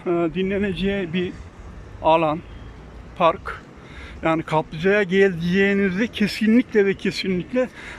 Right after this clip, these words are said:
arabanızla gelin. Çünkü burada halk otobüsü yok. Minibüsler de çok seyrek çalışıyor. Yani öyle pek sık değil. Evet, böyle, aa, bir yer. Yani buralar şöyle.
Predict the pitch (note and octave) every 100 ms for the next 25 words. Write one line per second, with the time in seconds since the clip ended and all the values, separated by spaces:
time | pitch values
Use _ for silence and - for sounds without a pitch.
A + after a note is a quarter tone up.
0 | - D#3 F3 F3+ F#3+ E3+ A3+ A3+ A#3 A#3
1 | F#3+ G#3 A3+ G3 G3+ G3+ E3+ G#3 F#3+ G#3
2 | F#3 - C4+ E3 - - - - - -
3 | - G3 G#3+ G3 A3 G3+ B3 - B3 -
4 | A3 G3+ A#3+ - D#3+ C3 C#3 B2 A#2 -
5 | - - - - - - C#3+ C3+ A#2+ B2
6 | C#3+ D3+ E3 D#3+ - - - - E3 -
7 | F#3 D3+ G#2+ - - - - - - -
8 | - - - - - - - C3 G#2+ -
9 | - - E3+ B2 A2 D#3+ D3+ - - -
10 | - - - - - - D3+ D3+ D3+ D#3
11 | F3 E3+ E3 - - - - C3 A#2+ B2+
12 | C3 B2 D3+ - D3 C3